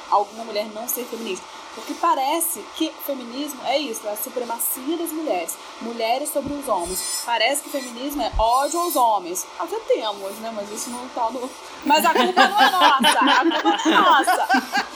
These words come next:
É só eles parar de fazer merda. É... Quando a gente explica assim,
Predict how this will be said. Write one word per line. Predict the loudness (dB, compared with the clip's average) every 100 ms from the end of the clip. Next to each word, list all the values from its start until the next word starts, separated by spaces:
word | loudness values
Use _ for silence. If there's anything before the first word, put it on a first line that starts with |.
| -8 -2
É | 0
só | 2 4
eles | 6 4
parar | 4 2 2
de | 0
fazer | -2 -2 0
merda. | 2 4 2 0 -10 -14 -12 -2
É... | 0 2 0 -2 -2 -4 -4 -6 -10 0
Quando | 4 4
a |
gente | 4 0
explica | 0 0
assim, | 0 -2